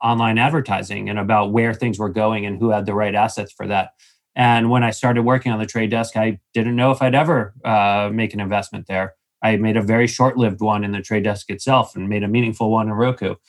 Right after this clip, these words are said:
And in some ways, I'd call it, like, a life changer for me. Um,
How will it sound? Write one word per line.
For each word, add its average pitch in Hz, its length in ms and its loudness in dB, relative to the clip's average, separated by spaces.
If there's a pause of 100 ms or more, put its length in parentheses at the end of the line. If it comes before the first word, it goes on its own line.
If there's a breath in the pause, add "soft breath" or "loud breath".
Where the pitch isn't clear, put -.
(260 soft breath)
And 110 140 -2
in 101 80 -2
some 131 200 2
ways, 113 260 2
I'd 101 200 -2
call 107 220 4
it, 117 220 0
like, 107 200 0
a 104 80 0
life 110 240 2
changer 98 320 -6
for - 140 -8
me. 98 380 -6
Um, 101 460 -2